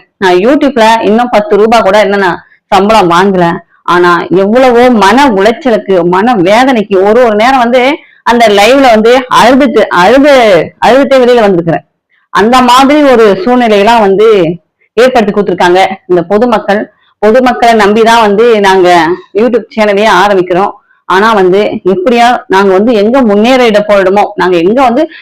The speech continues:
பெரிய ஆளா ஆயிட போறோமோ அப்படின்னு சொல்லிட்டு பயந்துட்டு சில ஆண்கள் என்ன பண்றாங்கன்னா, நாங்க வந்து லைவ் போடும்போது அப்படி பச்சை பச்சையா ஒ-, தவறான பதிவுகளை போடுறாங்க.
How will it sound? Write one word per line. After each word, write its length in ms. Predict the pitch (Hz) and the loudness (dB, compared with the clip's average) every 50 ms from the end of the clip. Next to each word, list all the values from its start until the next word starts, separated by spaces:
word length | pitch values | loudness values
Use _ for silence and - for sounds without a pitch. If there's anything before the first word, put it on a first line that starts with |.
| - _ | -6 _
பெரிய 280 | 208 214 247 277 277 | 0 0 2 2 2
ஆளா 160 | 262 247 254 247 | 2 2 2 2
ஆயிட 240 | 226 214 220 226 220 214 | 2 2 0 0 0 -2
போறோமோ 340 | 220 208 196 190 185 196 196 | 0 0 0 0 0 0 0
அப்படின்னு 320 | - - 190 180 185 202 202 | 0 0 -2 -2 -2 0 0
சொல்லிட்டு 320 | 214 185 175 196 185 180 | 0 0 0 0 0 0
பயந்துட்டு 400 | 180 180 208 226 220 202 202 180 208 233 - _ _ _ _ _ _ - | 0 0 0 0 -2 -2 -2 -2 -2 -4 -8 _ _ _ _ _ _ -4
சில 120 | 202 196 | 0 0
ஆண்கள் 340 | 180 170 175 202 240 233 226 | 2 2 2 0 0 0 0
என்ன 180 | 208 196 196 208 208 | 0 0 0 -2 -2
பண்றாங்கன்னா, 500 | 214 196 185 180 170 170 175 190 202 190 180 208 233 - _ _ _ _ | -2 -2 -2 0 0 0 0 0 0 0 -2 -4 -6 -8 _ _ _ _
நாங்க 240 | - 170 175 180 170 165 | -4 -2 0 0 0 0
வந்து 240 | 160 170 202 233 | 0 0 0 0
லைவ் 320 | 214 185 170 180 220 254 240 214 | 0 0 0 2 0 0 -2 0
போடும்போது 460 | 220 208 196 185 180 190 202 190 196 208 233 240 - _ _ _ | 0 0 0 0 0 0 0 0 -2 -2 -4 -6 -10 _ _ _
அப்படி 400 | - 170 180 - - 294 277 285 | -8 -8 -8 -4 -4 -4 -4 -4
பச்சை 320 | - 202 202 - - - 285 | -4 -6 -8 -6 -4 -6 -4
பச்சையா 400 | 294 269 262 - - 262 247 254 277 277 285 | -2 -4 -4 -2 -2 0 2 2 2 2 2
ஒ-, 140 | 254 220 - - - - - _ _ | 2 0 0 -4 -8 -18 -20 _ _
தவறான 520 | - 196 202 220 247 254 262 254 254 269 277 262 269 | -2 -2 0 2 2 2 2 2 2 2 0 0 0
பதிவுகளை 460 | 214 214 233 247 247 220 226 208 226 226 | 0 0 2 0 0 0 0 0 0 0
போடுறாங்க. 420 | 220 208 202 196 180 175 170 165 | 0 0 0 0 0 0 -2 -2